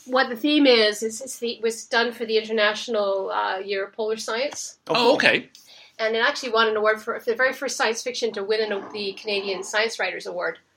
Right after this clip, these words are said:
Speaker 3: Oh, very cool.
Speaker 1: So it's an anthology of pretty much mostly optimistic climate change science.
Speaker 3: That's pretty cool.
Speaker 1: Uh, set in the, in the polar ice caps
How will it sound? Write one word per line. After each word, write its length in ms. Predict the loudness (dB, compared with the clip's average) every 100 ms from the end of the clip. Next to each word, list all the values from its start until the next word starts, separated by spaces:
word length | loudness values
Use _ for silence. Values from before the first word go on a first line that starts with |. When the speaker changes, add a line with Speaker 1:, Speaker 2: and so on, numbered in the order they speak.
| _ _ _
Speaker 3:
Oh, 120 | -4 0
very 180 | 0
cool. 240 | 0 -4 -4
Speaker 1:
So 280 | -2 2 2
it's 140 | 2
an 100 | 0
anthology 680 | 2 4 4 4 0 -2 2
of 400 | 4 4 2 -6 _ _ _
pretty 240 | -6 -6
much 380 | 2 2 2 -2
mostly 440 | 0 0 0 -2 0
optimistic 840 | 0 -4 -6 -4 -6 -10 -12 -20 _ _ _
climate 320 | 0 0 0 -4
change 340 | -6 -6 -6
science. 600 | -4 -2 -4 -8 -14 -14 _ _
Speaker 3:
That's 160 | -8
pretty 200 | -8 -12
cool. 100 | -6 0
Speaker 1:
Uh, 200 | 0 0
set 280 | 0 0
in 140 | 2 0
the, 140 | -2 -2 -4
in 100 | -4
the 60 |
polar 240 | -4 -4 -2
ice 140 | -4
caps 500 | -4 -6 -6 -10 -12